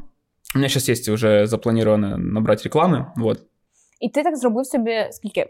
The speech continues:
Speaker 2: Майже сімсот тисяч підписників в тебе було вже.
Speaker 1: Да, було шістсот вісімдесят сім.
Speaker 2: Я просто цікавий факт. Е, я дізналася, що коли Кирил почав працювати в Орел і Решка, ну, знаєш, існує стереотип, що зразу,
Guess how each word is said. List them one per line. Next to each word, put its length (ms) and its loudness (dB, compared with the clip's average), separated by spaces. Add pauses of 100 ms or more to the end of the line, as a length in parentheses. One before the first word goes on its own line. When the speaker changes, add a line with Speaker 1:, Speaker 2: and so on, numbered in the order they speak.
Speaker 2:
Майже 260 -2
сімсот 320 -4
тисяч 160 -8
підписників 520 -8
в 40 -20
тебе 140 -8
було 260 -12
вже. 180 -16 (180)
Speaker 1:
Да, 320 -2
було 260 -2
шістсот 340 -8
вісімдесят 420 -12
сім. 160 -14 (240)
Speaker 2:
Я 140 0
просто 280 -4
цікавий 360 -2
факт. 360 -8
Е, 40 -14 (560)
я 100 -4
дізналася, 420 -4
що 100 -8
коли 400 0
Кирил 400 0
почав 400 -2
працювати 420 -4
в 20 -4
Орел 220 0
і 20 -2
Решка, 320 -2
ну, 140 -4
знаєш, 240 -4
існує 240 0
стереотип, 480 -2
що 160 -2
зразу, 600 2